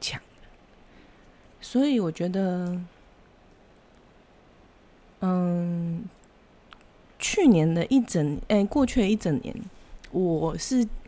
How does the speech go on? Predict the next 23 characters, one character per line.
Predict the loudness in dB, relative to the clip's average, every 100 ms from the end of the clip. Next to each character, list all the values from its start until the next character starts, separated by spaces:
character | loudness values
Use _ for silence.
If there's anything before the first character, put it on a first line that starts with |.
| -20 -20 -20 -20 -20 -20 -20 -20 -12 -2
感 | 0 2
觉 | 2
是 | 2
一 | 2 2
个 | 0
翻 | 0 0 2
天 | 2 0
覆 | 0 -2
地 | 0 -2
的 | -2 -4 -4 -8 -10 -14 -18 -20 -20 -20 -20 -20 _ -20 -8
决 | 0 0
定。 | 2 0 -2 -10 -20 -20 -20 -20 -20 -20 -20 -20 -16
看 | -4 2 4 4
起 | 2 -2
来 | 0 -2 -2
我 | -2 -2
是 | 0
失 | 0 0 0 -2
去 | 0 0
了 | 0 -2
很， | -6 -10
很 | -6 -2 -2 -2
多， | -4 -2 -4 -6